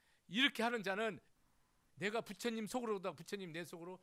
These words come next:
들어온다는 거야. 내가 부처님을 안고 부처님 나를 안는다는 뜻이야. 부처님은 나의 사생의 자부,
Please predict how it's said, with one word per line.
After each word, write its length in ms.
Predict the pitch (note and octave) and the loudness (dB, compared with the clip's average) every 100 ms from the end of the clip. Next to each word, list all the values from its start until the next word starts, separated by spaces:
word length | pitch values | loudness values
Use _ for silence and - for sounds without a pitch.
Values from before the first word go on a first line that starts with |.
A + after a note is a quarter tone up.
| _ _ | _ _
들어온다는 560 | A#3 B3+ B3+ G3 D#3 A#2+ | -2 2 2 0 -4 -6
거야. 240 | G#2 G2+ - _ _ | -12 -14 -16 _ _
내가 240 | - F#3 A3 | -6 -2 -2
부처님을 560 | - - A3+ G#3 F#3+ | -2 -2 0 0 0
안고 220 | E3 F3+ D#3+ | 0 0 -4
부처님 400 | E3+ - G3 D#3+ | -4 -2 -2 0
나를 320 | D3+ E3 F#3+ - - | 0 -2 -6 -12 -6
안는다는 560 | - A3 B3 F#3+ C#3+ A2 | 0 2 2 -2 -6 -8
뜻이야. 280 | G#2 - G2+ F#2+ _ _ _ _ _ _ _ _ _ _ _ _ - _ _ _ _ _ - _ _ - _ _ _ _ _ _ _ _ _ _ _ - _ _ _ | -18 -16 -18 -20 _ _ _ _ _ _ _ _ _ _ _ _ -20 _ _ _ _ _ -20 _ _ -20 _ _ _ _ _ _ _ _ _ _ _ -20 _ _ _
부처님은 460 | - C3+ F3 D#3+ C#3 | -16 -6 -4 -2 -2
나의 420 | C3+ C#3 D3+ F3 - _ _ _ _ | 0 2 2 -2 -8 _ _ _ _
사생의 560 | - F3 F3 F3+ F3 C3+ | -2 2 2 2 -2 -2
자부, 480 | - C3 A#2+ G2 | 0 0 -2 -10